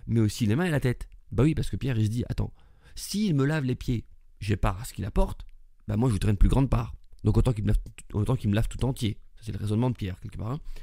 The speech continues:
Et là, à un moment donné, il dit, « Non, non, non. » Jésus lui dit alors, « Celui qui a pris un bain n'a plus besoin de se laver,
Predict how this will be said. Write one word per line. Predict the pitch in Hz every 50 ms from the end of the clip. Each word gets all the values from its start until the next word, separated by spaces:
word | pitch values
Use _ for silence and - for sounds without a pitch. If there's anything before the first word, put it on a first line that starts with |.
| - - - - - - - -
Et | 160
là, | 226 214
à | 190 165
un |
moment | 151 143 151
donné, | 185 220 220
il | 160
dit, « | 143 - -
Non, | 127 143
non, | 208 233
non. » | 220 175 117 - - - - - - -
Jésus | - 139 170
lui | 185 165
dit | 139 160 226
alors, « | 208 147 135 165 208 247 - - - - - - - -
Celui | - - 131 120 139 180 233 -
qui | - - - 123
a | 107
pris | - - - 156 151
un | 127 120
bain | 107 92 117 135 165 196 254 277 - - - - - - - -
n'a | 107 101 101 98
plus | - - 175 196
besoin | 156 131 123 107 120 151 165
de | 156
se | - - - 110
laver, | 101 101 87 87 -